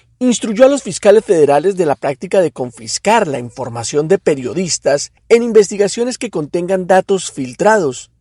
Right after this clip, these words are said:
Y el secretario de Justicia de Estados Unidos, Merrick Garland, afirmó que la medida se enmarca en la primera enmienda de la Constitución,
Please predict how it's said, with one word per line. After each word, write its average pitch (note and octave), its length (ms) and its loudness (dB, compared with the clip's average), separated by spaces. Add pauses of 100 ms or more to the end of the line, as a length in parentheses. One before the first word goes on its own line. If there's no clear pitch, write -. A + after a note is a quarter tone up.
(220)
Y E3+ 100 4
el C#3 120 4
secretario D3 560 -2
de D3+ 80 0
Justicia A#2+ 680 -8
de F#2+ 80 -12
Estados C#3+ 420 2
Unidos, G3 380 0
Merrick G3 420 0
Garland, D3 440 2 (100)
afirmó A3+ 420 -2
que C#4 80 -4
la C4+ 100 4
medida D#3+ 440 2
se C3+ 140 -4
enmarca D3 380 -2
en F3 60 0
la D#3+ 120 0
primera D3 380 0
enmienda F#3 460 2
de D3 100 6
la B2 120 -4
Constitución, C#3+ 800 -4